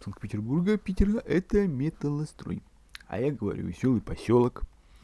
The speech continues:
Да ёб твою мать. Давайте, что мы тут будем решать, я не понимаю. Это всё ерунда. Мы ж про Шемякинскую Сфинкса говорили. Да я не про только Сфинкса, я ещё и про Петра Первого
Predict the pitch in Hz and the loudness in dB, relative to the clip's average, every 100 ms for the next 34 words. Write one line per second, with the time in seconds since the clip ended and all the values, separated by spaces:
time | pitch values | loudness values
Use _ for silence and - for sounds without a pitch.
0 | - - - - - 165 226 - - 101 | -20 -20 -20 -20 -8 -2 -2 -4 -4 -2
1 | 98 - - - - - - - - - | -2 -6 -16 -20 -20 -20 -20 -20 -20 -6
2 | - 226 - - 233 202 180 156 160 147 | -2 -2 -4 -6 -2 -2 -4 -4 -2 -2
3 | 131 117 110 113 123 - 190 190 - - | -2 -2 -2 -2 -4 0 0 0 -8 -20
4 | - - - - - 147 175 - 120 98 | -20 -20 -20 -12 -4 -2 -2 -2 -2 -2
5 | - - - - - - - _ - 170 | -4 -10 -20 -20 -20 -20 -20 _ -6 -6
6 | 147 143 139 139 101 - - - 131 - | -4 -4 -4 -2 -4 -6 -10 -4 -2 -2
7 | 135 160 160 - 104 - 117 107 - - | -2 -2 -2 -4 -10 -8 -6 -6 -8 -20
8 | - - - - - - - 190 - 104 | -20 -20 -20 -20 -20 -6 2 2 2 -2
9 | 101 87 82 - - - - - - - | 0 -2 -4 -10 -20 -20 -20 -20 -20 -20
10 | - - - 85 90 104 135 135 139 95 | -20 -18 -10 -8 -6 -4 -4 0 -2 -2
11 | 104 - 113 90 - 98 117 120 127 - | -8 -4 -4 -4 -4 -2 0 -2 -8 -8
12 | 113 - - 135 - 104 - | -12 -12 -6 -6 -4 -8 -8